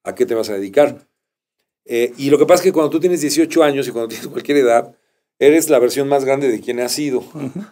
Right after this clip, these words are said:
Speaker 1: pero a la vez eres la versión más joven de lo que
Speaker 2: De lo
Speaker 1: vas
Speaker 2: que
Speaker 1: a
Speaker 2: vas a
Speaker 1: hacer.
Speaker 2: hacer.
Speaker 1: Entonces hay un momento en el que a los dieciocho años dices,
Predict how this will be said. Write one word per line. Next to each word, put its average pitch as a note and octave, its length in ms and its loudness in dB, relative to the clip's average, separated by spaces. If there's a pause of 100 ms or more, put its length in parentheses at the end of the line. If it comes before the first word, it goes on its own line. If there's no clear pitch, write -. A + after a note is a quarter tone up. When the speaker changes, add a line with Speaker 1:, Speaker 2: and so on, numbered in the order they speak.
(140)
Speaker 1:
pero A2+ 160 0
a A#2+ 40 2
la B2 120 4
vez C#3+ 200 2
eres D3 180 0
la C#3 120 2
versión B2+ 380 -2
más D3+ 240 0
joven C#3 340 0
de B2 80 0
lo G#2+ 100 -2
que - 60 -4
Speaker 2:
De A2 40 0
lo A2+ 60 0
Speaker 1:
vas B2 60 -2
Speaker 2:
que B2 60 0
Speaker 1:
a C3 80 2
Speaker 2:
vas D#3 100 4
a - 20 6
Speaker 1:
hacer. E3 220 -2
Speaker 2:
hacer. F3 100 -16 (260)
Speaker 1:
Entonces D3+ 580 0
hay D#3+ 140 4
un F#3+ 80 0
momento D#3+ 400 0
en D#3 60 0
el C3+ 80 -4
que B2+ 100 -4
a - 40 2
los A#2+ 100 -4
dieciocho D3 380 -4
años C#3+ 160 -2
dices, C3+ 340 -6